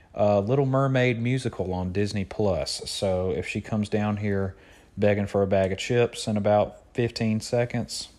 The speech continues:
you already know why. Uh, so I decided to ask Zayna to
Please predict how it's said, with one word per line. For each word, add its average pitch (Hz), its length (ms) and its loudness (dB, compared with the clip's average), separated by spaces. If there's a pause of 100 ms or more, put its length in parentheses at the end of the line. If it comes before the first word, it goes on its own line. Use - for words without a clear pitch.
(260)
you 92 240 -6
already 95 320 -2
know 98 160 -2
why. 85 340 -4 (1200)
Uh, 117 360 8
so 127 460 8 (320)
I 151 60 8
decided 185 400 8
to 151 100 6
ask 139 280 8
Zayna 123 440 4
to 110 520 2